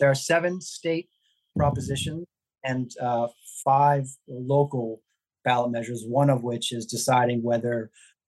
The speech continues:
uh, there should be a, a fee imposed on, uh, on trash collection for single-family homes in San Diego, which has not had that for,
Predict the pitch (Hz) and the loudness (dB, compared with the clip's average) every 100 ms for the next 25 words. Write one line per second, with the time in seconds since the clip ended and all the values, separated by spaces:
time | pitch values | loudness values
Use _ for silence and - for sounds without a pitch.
0 | 113 113 110 120 120 - 131 113 120 120 | -6 -4 -2 0 0 0 -2 -2 0 0
1 | 113 117 110 107 110 113 - - 143 131 | 0 -2 -6 -8 -10 -10 -10 2 4 6
2 | 117 117 110 110 107 - 120 113 107 107 | 4 0 0 -2 -6 -6 -4 -4 -4 -10
3 | _ _ - 113 120 113 123 123 - - | _ _ -12 -10 -6 -4 0 2 0 -4
4 | 117 117 - 110 - 113 110 - _ - | -6 -4 -4 -6 -8 -6 -6 -12 _ -20
5 | _ _ _ 131 120 120 113 123 120 113 | _ _ _ -6 -2 -2 0 0 0 -2
6 | 113 120 117 127 120 120 - - - - | -4 -2 0 0 0 0 -2 -6 -20 -20
7 | _ 135 135 123 - - 151 143 143 139 | _ 0 0 0 -6 -8 -10 -4 2 4
8 | 151 127 120 117 120 - - 123 120 117 | 4 2 0 0 -2 -4 -8 -6 -4 -4